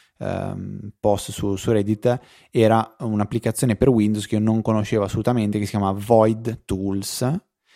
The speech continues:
ed è un'applicazione che permette di fare la ricerca di file e cartelle praticamente in maniera, eh, istantanea.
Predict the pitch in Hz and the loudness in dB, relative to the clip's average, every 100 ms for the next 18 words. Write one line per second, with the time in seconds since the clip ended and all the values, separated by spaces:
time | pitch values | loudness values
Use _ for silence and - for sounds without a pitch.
0 | _ _ 143 139 113 110 131 147 - - | _ _ 2 6 6 2 -2 -4 -6 2
1 | 131 127 147 143 - 123 123 - _ _ | 4 4 2 0 0 2 2 -4 _ _
2 | - 120 127 123 127 117 120 113 107 110 | 4 6 6 4 2 0 2 2 2 0
3 | - 123 120 123 113 110 107 101 - 113 | 2 0 2 -2 0 0 0 0 4 4
4 | 110 107 113 107 - 117 - 120 117 127 | 4 2 2 2 0 0 2 4 4 6
5 | 123 - 113 - 113 117 113 120 110 104 | 4 4 -2 -2 0 2 2 2 2 0
6 | 107 107 110 - _ _ - 110 98 - | 2 2 0 -4 _ _ -6 -2 -2 -4
7 | - - 104 85 90 92 | -4 -2 -2 -2 -4 -8